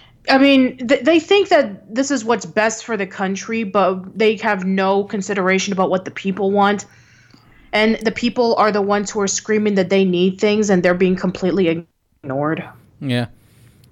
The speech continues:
Speaker 2: It's funny, like, all the racism that currently exists in this country, you know, people being told, you know, "Go back to where you came from." I mean, uh, if things get worse in this country, I guarantee you they probably might think about that.
Speaker 1: Mm.
Speaker 2: You know, it's like, we, we already got, um, you know,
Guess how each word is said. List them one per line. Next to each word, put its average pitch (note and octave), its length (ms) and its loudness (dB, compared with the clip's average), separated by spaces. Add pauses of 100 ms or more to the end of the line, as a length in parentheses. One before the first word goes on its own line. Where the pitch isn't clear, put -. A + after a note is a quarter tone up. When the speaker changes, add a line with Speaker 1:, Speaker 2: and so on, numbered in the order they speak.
(120)
Speaker 2:
It's G3+ 160 2
funny, G#3+ 160 6
like, F#3 120 2
all A#3+ 120 6
the B3+ 60 6
racism E3 480 0
that D3+ 80 -2
currently F#3 240 0
exists E3 240 -4
in F3+ 80 -2
this D#3 80 -6
country, E3+ 300 -4
you D#3+ 60 -4
know, C3+ 80 -2
people D3 280 -2
being C#3+ 260 0
told, C#3+ 300 0
you C3 80 0
know, B2 60 0
"Go C3+ 120 0
back C3+ 140 0
to C#3 100 -6
where B2 140 0
you A#2 100 -2
came A#2+ 220 -4
from." C3+ 220 -4 (100)
I B2+ 60 -12
mean, B2 280 -6
uh, A#2 140 -4 (400)
if C#3 120 0
things F#3+ 180 4
get E3+ 120 2
worse F#3 240 2
in C#3+ 80 -2
this D#3+ 140 -4
country, A#2+ 260 -4
I B2 60 -2
guarantee C#3+ 340 -2
you B2+ 80 -4
they A#2+ 80 -4
probably C3+ 220 0
might C3 180 -4
think C#3 160 -4
about G#2 200 -8
that. G#2+ 200 -8 (880)
Speaker 1:
Mm. E3+ 240 -10
Speaker 2:
You D#3 60 -4
know, A2 160 -6
it's - 160 -10
like, B2 160 -8
we, D3+ 220 -6
we A3+ 460 2
already D#4 240 4
got, C4+ 420 2
um, D#3+ 560 0
you F#3+ 80 -4
know, D#3 300 2